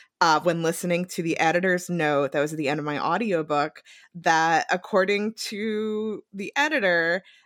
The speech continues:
she, this was just, she was, like, making this up as she went along. This, like, and, and it is just so intricately crafted,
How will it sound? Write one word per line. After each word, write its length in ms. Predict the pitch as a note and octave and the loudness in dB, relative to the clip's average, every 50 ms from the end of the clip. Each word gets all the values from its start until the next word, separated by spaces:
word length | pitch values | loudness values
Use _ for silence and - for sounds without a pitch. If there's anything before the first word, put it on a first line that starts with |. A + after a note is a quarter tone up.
| _ - | _ -12
she, 440 | G3+ - - - - - A3+ A#3+ A#3 | -8 -6 -4 -4 -4 -4 -4 -4 -4
this 280 | G3 G3 A3 G#3+ A3 - | -2 -2 -2 -2 -2 -4
was 220 | B3+ B3+ B3+ A#3 | -4 -4 -4 -4
just, 340 | G#3+ G3 - G#3+ A3 A#3+ A#3+ | -8 -6 -4 -2 -2 -2 -2
she 260 | - - - B3+ C4 | -4 -4 -4 -4 -4
was, 240 | C#4 C4+ B3+ A3 - | -2 -4 -4 -4 -2
like, 400 | F#3 F3+ F3+ F3 E3+ - - - - - - - _ _ _ _ - | 2 2 4 4 2 0 -4 -16 -20 -20 -20 -20 _ _ _ _ 0
making 480 | G#3 G#3 G3+ F#3+ F#3+ F#3+ C4 B3 B3 | 2 2 4 2 2 2 0 0 2
this 200 | B3 A#3+ B3+ - - | 2 2 0 0 0
up 300 | - G3 G3+ A3+ A3+ - - _ - | 2 4 4 2 0 -4 -8 _ 0
as 180 | G3 F#3+ G3+ | 2 2 2
she 320 | - - - - - A3 G#3 | 2 -2 -4 -2 -2 -4 -4
went 420 | - F3 - F3+ F3+ F#3 G3 - _ _ _ _ - | -2 0 0 0 2 0 -2 -6 _ _ _ _ -2
along. 920 | F3+ F#3 F3+ E3+ E3+ E3 E3+ E3 E3+ F3 F3+ G3+ A#3 C4+ D#4 F4 G4 G4 - | 0 0 0 0 -2 0 2 2 4 4 4 4 2 2 0 -2 -4 -6 -6
This, 300 | G3+ G3 G#3+ G#3+ - - | -4 -2 -2 -2 -2 -2
like, 260 | G#3 G#3+ G#3 G#3+ - - - | 0 0 0 0 -2 -2 0
and, 180 | A3 A3 A3 - - | 0 0 0 -2 0
and 160 | A#3 A3 A3 | 2 2 2
it 100 | G#3+ G3+ | 2 2
is 160 | A#3 A3+ G3 | 2 0 -2
just 380 | G#3 - B3+ A#3+ - - - - | -2 -4 -4 -4 -4 -6 -4 -2
so 480 | - B3 A#3 B3+ C4+ C#4 D4 D4+ D#4+ D#4 - - - - - _ _ | 0 2 4 4 4 2 2 2 0 -2 -6 -12 -20 -20 -20 _ _
intricately 1040 | - A#3 C4+ C4+ - E4 - - - E4+ D4+ - C#4 D4 C#4+ C#4+ C#4+ C#4 C#4 C#4 C4 - - - _ _ _ _ _ - | 0 0 0 0 -4 -8 -8 -4 -4 -4 -2 -2 -2 0 0 2 2 2 0 -2 -4 -8 -18 -20 _ _ _ _ _ -12
crafted, 880 | - - - - A3+ G3+ G#3+ C4+ F4+ - - - - D3+ C3 D3 - | -10 -8 -4 -2 0 2 4 4 2 0 -2 -2 0 0 0 0 -4